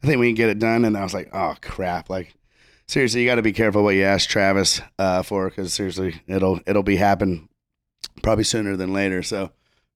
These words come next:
yeah, I ended up trying to backflip it. Came up a little short, landed on my shoulder. It was a little sore for a couple months, but, you know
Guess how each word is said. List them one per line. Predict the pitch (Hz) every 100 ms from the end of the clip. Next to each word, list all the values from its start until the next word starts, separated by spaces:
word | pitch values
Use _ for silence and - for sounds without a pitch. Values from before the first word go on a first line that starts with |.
| -
yeah, | 104
I | 104
ended | 104 104
up | 101 92
trying | 107 101
to | 92
backflip | 98 95 - 95
it. | 98
Came | - 110
up | 104
a | 101
little | 101
short, | 95 104 101 95
landed | 104 104
on |
my | 101
shoulder. | 95 - 98 98 98 - _ _ _ _ -
It |
was | 131
a | 110
little | 110
sore | 98 113 101
for | 90 95
a |
couple | 104 98
months, | 92 98 98
but, | - 101 98
you | 92
know | 104 104